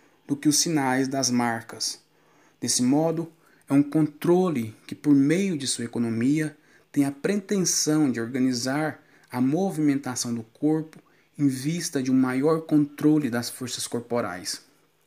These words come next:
O poder disciplinar também esquadrinha ao máximo o tempo, o espaço e os movimentos, em vista de um constrangimento incessante que se preocupa com os processos da atividade,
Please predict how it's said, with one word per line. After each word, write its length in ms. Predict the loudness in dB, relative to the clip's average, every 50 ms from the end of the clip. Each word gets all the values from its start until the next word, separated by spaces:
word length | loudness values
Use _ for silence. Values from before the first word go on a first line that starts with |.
| _ _ _ _ _ _ _ -20 _ -20
O 60 | -8
poder 300 | -2 0 2 4 4 2
disciplinar 800 | 2 2 0 0 0 0 0 0 0 0 -2 -4 -6 -8 -10 _ _ _ _ _ _ _ _ _ -4
também 300 | 0 0 2 4 4 2
esquadrinha 600 | 2 0 -2 -2 -2 -2 -2 0 0 0 0 0
ao 80 | -2
máximo 580 | -2 -2 -2 -2 -2 -2 0 0 2 2 2 0
o 20 |
tempo, 520 | -2 -2 -2 0 0 0 -2 -4 -8 -18 -20 _ _ _ _ _ _ _ _ -8
o 60 | -6
espaço 640 | -6 -6 -6 -4 -4 -2 -2 -2 -4 -4 -4 -6 -6 -8 _ -4 0
e 80 | 0
os 80 | 4 6
movimentos, 880 | 6 6 6 6 6 6 6 4 2 0 -2 -6 -12 -16 -16 -18 -18 _ _ _ _ _ _ _ _ _ 0
em 80 | 0 0
vista 460 | 2 0 -2 -2 -2 -4 -4 -6 -4
de 100 | 0 0
um 140 | 0 0 0
constrangimento 1120 | 0 0 0 0 0 0 2 4 6 6 6 6 6 6 6 6 4 2 0 0 0 -2
incessante 880 | -2 0 0 -2 0 0 2 2 2 2 2 2 2 2 0 -2 -8 -12
que 100 | -8 -6
se 180 | -4 -4 -4 -6
preocupa 680 | -6 -6 -6 -6 -2 0 0 0 0 -2 -6 -8 -8 -10 -20 -20 -20 -20 -20 _ _ -4
com 160 | -2 -2 -2
os 140 | -2 -4 -4
processos 920 | -2 -2 0 2 2 2 2 2 2 2 2 2 0 -2 -4 -6 -8 -8
da 160 | -8 -8 -8
atividade, 800 | -8 -8 -10 -8 -6 -6 -6 -4 -4 -4 -6 -6 -8 -12 -18